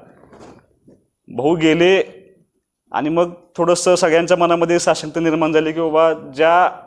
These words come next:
कामाचं स्पीड होतं मतदारसंघाचं, ते राहणार का, कामं होणार का? तर यासाठी आम्ही सर्वांनी एकत्र येऊन निर्णय केला आणि आम्ही ताकदीनं सगळेजण त्या ठिकाणी प्रयत्न करायला लागलो.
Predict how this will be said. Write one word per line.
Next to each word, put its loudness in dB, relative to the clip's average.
कामाचं 0
स्पीड -4
होतं 2
मतदारसंघाचं, -4
ते 0
राहणार 0
का, -2
कामं 0
होणार 0
का? -4
तर -12
यासाठी -4
आम्ही -2
सर्वांनी -2
एकत्र -4
येऊन -4
निर्णय -6
केला 0
आणि -2
आम्ही -2
ताकदीनं -2
सगळेजण 0
त्या -4
ठिकाणी -4
प्रयत्न -6
करायला 0
लागलो. -6